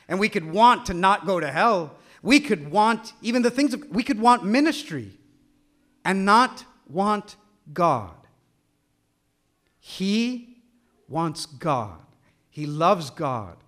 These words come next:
He desires God over and above everything else. Who he wants is God. And where he wants to be more than anywhere else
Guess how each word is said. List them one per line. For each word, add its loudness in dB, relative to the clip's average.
He -8
desires 0
God 0
over 4
and 2
above 2
everything -2
else. -8
Who -2
he 2
wants 0
is -12
God. -2
And -8
where 8
he 0
wants 0
to -10
be -4
more 6
than 2
anywhere 2
else -12